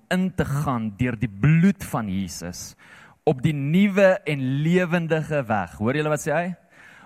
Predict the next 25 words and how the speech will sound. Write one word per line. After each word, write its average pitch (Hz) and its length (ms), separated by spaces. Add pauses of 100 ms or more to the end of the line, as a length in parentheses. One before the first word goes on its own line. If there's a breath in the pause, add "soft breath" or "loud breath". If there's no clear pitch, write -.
"Op 123 180
die 160 120
nuwe 196 720
en 139 320
lewende 175 500
weg 92 280 (680 soft breath)
wat 113 140
hy 127 400
vir 160 180
ons 131 200
ingewy 87 500
het 76 300 (340 soft breath)
deur 107 240
die 101 80
voorhangsel 107 640
heen, 87 400 (320 soft breath)
dit 92 240
is 95 100
sy 92 140
vlees." - 600 (500 soft breath)
Dis - 80
'n - 20
amazing 127 420
skrifgedeelte 101 640
daai. 78 240